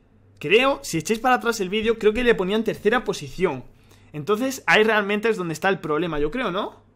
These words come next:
Porque sí, sí, sí, es que el tercero, no, no, no, no, no, vamos, vamos, no creo que haya sido, no sé, ha sido algo muy raro, ¿no?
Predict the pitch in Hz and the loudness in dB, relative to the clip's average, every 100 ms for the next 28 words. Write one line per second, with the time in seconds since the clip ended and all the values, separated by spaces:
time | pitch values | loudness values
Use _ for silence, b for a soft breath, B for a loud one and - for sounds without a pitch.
0 | _ _ _ _ _ _ _ _ - 139 | _ _ _ _ _ _ _ _ -14 -12
1 | 131 139 135 139 143 135 151 123 - 143 | -10 -12 -14 -14 -12 -10 -8 -8 -12 -12
2 | 143 123 143 156 127 120 120 131 139 131 | -14 -14 -12 -12 -14 -16 -16 -14 -14 -12
3 | 135 135 117 139 139 135 139 151 147 156 | -12 -14 -16 -14 -14 -14 -12 -10 -8 -6
4 | 156 156 156 196 196 170 - - - - | -6 -6 0 2 4 2 0 -8 -16 -20
5 | _ _ _ _ _ _ - 160 160 147 | _ _ _ _ _ _ -16 -14 -12 -8
6 | 147 165 214 190 151 214 160 214 523 | -8 -4 -2 -2 -2 -4 -4 -4 -6